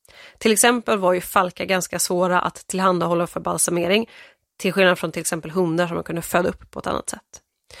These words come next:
Och då kanske det räckte fint med en del utav en falk för att representera hela djuret och göra mumien komplett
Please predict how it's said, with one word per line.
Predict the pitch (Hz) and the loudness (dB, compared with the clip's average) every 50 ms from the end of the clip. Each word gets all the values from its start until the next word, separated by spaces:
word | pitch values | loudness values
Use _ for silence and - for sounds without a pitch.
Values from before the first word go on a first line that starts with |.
| - - | -20 -20
Och | - - - 208 | -8 0 2 4
då | 202 190 | 4 4
kanske | - 220 202 240 | 2 0 0 2
det | 240 | 2
räckte | 247 247 - - 202 190 | 2 2 0 -2 -6 -2
fint | - 269 254 226 196 190 - - | 0 2 2 2 2 0 -4 -6
med | 196 | -4
en | 196 196 | -2 0
del | 220 277 320 311 | 2 2 2 2
utav | 294 - 240 214 | 2 0 0 -2
en | 196 | -2
falk | - - - - - - - - | -2 -2 -2 -2 -2 -4 -6 -4
för | - 180 | -4 -4
att | 170 - | -4 -4
representera | - - - - 170 175 170 233 262 277 285 | -8 -10 -8 -8 -8 -6 0 2 2 4 4
hela | 254 240 220 180 175 | 2 2 0 0 0
djuret | - - - - - - | -2 -4 -6 -8 -8 -8
och | - - 180 | -6 -6 -2
göra | 180 202 196 175 180 208 240 | 0 2 2 2 2 2 0
mumien | 240 214 - - 170 156 165 | 0 0 0 0 -2 -2 -4
komplett | - - 185 - - - - | -6 -8 -10 -6 -6 -6 -6